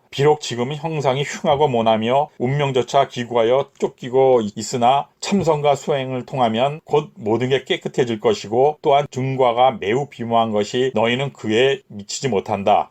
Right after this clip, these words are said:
따라서 나는 그를 받아들일 수밖에 없으니 내가 한 말들을 새겨듣고 저 사람을 불문에 들도록 허락하는 것을 막으려 하지 말아라."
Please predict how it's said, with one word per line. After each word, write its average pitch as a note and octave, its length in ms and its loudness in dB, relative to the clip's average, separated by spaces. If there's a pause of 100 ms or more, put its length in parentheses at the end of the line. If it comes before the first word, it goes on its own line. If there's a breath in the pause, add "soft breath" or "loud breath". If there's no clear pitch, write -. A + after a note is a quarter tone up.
(140)
따라서 C#3 300 0
나는 C3 240 0
그를 C3+ 240 0
받아들일 A#2+ 420 -2
수밖에 B2 360 -2
없으니 A#2+ 580 -6 (100)
내가 B2 300 0
한 C#3+ 140 -6
말들을 B2+ 440 -2
새겨듣고 B2 640 0
저 B2+ 240 2
사람을 B2+ 560 0 (140 soft breath)
불문에 C3+ 480 0
들도록 B2+ 420 0
허락하는 B2+ 400 -2
것을 A#2 380 0
막으려 A2 400 0
하지 A#2 180 -2
말아라." G#2 480 2